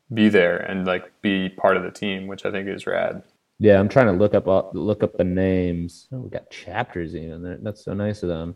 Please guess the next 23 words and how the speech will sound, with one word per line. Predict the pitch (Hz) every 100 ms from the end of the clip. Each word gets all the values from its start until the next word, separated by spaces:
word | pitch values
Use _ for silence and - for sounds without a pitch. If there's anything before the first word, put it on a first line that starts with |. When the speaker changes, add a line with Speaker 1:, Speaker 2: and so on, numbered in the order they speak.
| _ _ _ -
Speaker 1:
Yeah, | 175 143
I | 143
mean, | 180 175 160 -
they're | 151 151 180
a | 180
premium | 180 196 202 196 180
brand. | 160 156 117 101 123
Even | 143 160 160
their | 147 131 117
YouTube, | 120 123 - 127 117 110 107 _ _ _ -
like, | 113 104 -
uploads | 127 127 110 101 95 -
are | 110
premium. | - 113 101 90 82 73 - _ _
It's | -
all | - 104
Speaker 2:
Yeah, | 110 104
I |
Speaker 1:
chaptered | 101 104
Speaker 2:
mean, |
Speaker 1:
out | 90 87 101
real | 101
nice. | 101 90 - -